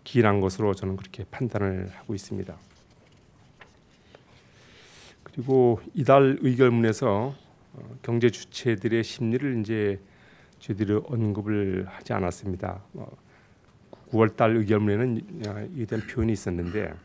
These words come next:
그 사실상 소비자와 기업가들의 경제 상황에 대한 인식이라고 하는 것은 시차를 두고 이제 그 나타나게 될 소비라든가 투자, 그 실물 경제 활동과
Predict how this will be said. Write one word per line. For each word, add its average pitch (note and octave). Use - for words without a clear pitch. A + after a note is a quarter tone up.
그 A#2+
사실상 C#3+
소비자와 C#3+
기업가들의 A#2+
경제 A2
상황에 E3
대한 B2+
인식이라고 G#2+
하는 F#2+
것은 B2
시차를 D#3
두고 G#2
이제 G2
그 F2+
나타나게 G2
될 F#2+
소비라든가 G2
투자, G#2
그 F#2
실물 A2+
경제 G#2
활동과 G#2